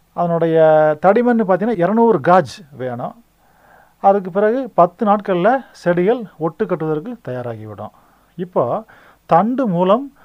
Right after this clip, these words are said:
உற்பத்தி செய்யறது எப்படி அப்படின்னு பார்க்கலாம். தண்டு மூலம் அப்படிங்கிறது ஆங்கிலத்துல சயான் அப்படின்னு சொல்லுவாங்க. இதை உற்பத்தி செய்ய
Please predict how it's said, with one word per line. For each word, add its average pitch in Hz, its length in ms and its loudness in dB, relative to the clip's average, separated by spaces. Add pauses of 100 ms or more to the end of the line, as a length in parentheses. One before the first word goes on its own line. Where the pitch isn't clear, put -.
(140)
உற்பத்தி 180 360 -4
செய்யறது 165 340 -2
எப்படி 139 520 -4
அப்படின்னு 139 240 -8
பார்க்கலாம். 117 440 -8
தண்டு 214 300 0
மூலம் 208 260 2
அப்படிங்கிறது 156 500 -4 (220)
ஆங்கிலத்துல 170 320 -4 (180)
சயான் 170 340 0
அப்படின்னு 156 340 -10
சொல்லுவாங்க. 110 440 -12 (680)
இதை 226 220 2
உற்பத்தி 220 340 -2
செய்ய 165 540 -4